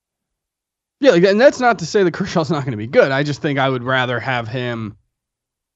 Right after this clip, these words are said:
at maybe the top of the next tier than in the middle of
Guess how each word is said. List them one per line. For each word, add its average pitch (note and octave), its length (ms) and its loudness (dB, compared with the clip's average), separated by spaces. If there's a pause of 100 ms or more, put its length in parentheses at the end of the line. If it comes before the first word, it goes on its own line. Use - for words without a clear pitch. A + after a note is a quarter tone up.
(220)
at C#3 320 0
maybe C#3 300 0
the A#2+ 120 -6
top C#3 440 -2
of A#2+ 140 -6
the A#2 100 -8
next A#2+ 380 -6
tier C#3+ 300 -2
than A2 560 -4 (420)
in C#3+ 160 2
the B2 60 0
middle A#2+ 500 0
of G2+ 480 -6